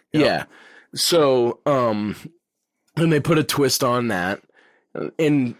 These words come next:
Speaker 2: I think I can get through this without any spoilers. So they put a twist on that, and it was cool.
Speaker 1: Which they departed from the comic book.
Speaker 2: The, yes. Yeah.
Speaker 1: Yeah.
Speaker 2: Yep. They
Speaker 1: Well,
Speaker 2: did.
Speaker 1: yet again. I mean, they've, they've branched off from the comic book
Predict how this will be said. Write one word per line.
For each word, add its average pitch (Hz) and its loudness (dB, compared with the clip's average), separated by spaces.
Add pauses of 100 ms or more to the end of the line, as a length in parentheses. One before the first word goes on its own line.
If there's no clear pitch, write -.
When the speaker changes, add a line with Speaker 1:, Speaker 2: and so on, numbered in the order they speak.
Speaker 2:
I 160 0
think 180 -2
I 147 2
can 113 -6
get 104 -4
through 98 -2
this 95 -2
without 87 -2
any 90 -6
spoilers. 87 -4
So 117 -2 (440)
they 185 0
put 180 0
a 156 0
twist 170 0
on 151 2
that, 131 0
and 156 -2
it 156 0
was 156 -2
cool. 131 2
Speaker 1:
Which 143 -2 (260)
they 131 0
departed 135 0
from 131 -4
the 117 -2
comic 104 -4
book. - -14 (680)
Speaker 2:
The, 156 0
yes. 185 0
Yeah. 139 0
Speaker 1:
Yeah. 98 -4 (300)
Speaker 2:
Yep. 143 0 (200)
They 143 0
Speaker 1:
Well, 143 2
Speaker 2:
did. 139 0
Speaker 1:
yet 135 2
again. 107 -2
I 101 -4
mean, 123 -4
they've, 135 -2 (120)
they've 147 -4
branched 170 -2
off 143 2
from 131 -6
the 120 -4
comic 113 -4
book 107 -2